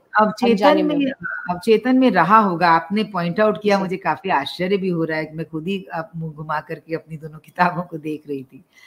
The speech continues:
Speaker 1: तो,
Speaker 2: जी।
Speaker 1: अ, बहुत अच्छा लगा कि आपने इस बात को नोटिस किया और मुझे भी, अ, उससे मेरा, मेरा खुद अपने ही आप, आपसे परिचय करवाया आपने कि वो स्मृति के रंग हैं बिल्कुल।
Speaker 2: जी। अ,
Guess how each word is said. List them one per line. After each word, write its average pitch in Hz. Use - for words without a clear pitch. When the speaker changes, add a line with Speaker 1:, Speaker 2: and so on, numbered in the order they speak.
Speaker 1:
तो, 160
Speaker 2:
जी। 190
Speaker 1:
अ, 143
बहुत 151
अच्छा 135
लगा 127
कि 139
आपने 135
इस 147
बात 147
को 170
नोटिस 160
किया 170
और 170
मुझे 165
भी, 180
अ, 151
उससे 165
मेरा, 151
मेरा 151
खुद 165
अपने 165
ही 196
आप, 160
आपसे 143
परिचय 135
करवाया 117
आपने 113
कि -
वो 147
स्मृति 165
के 170
रंग 131
हैं 120
बिल्कुल। 110
Speaker 2:
जी। 175
अ, 214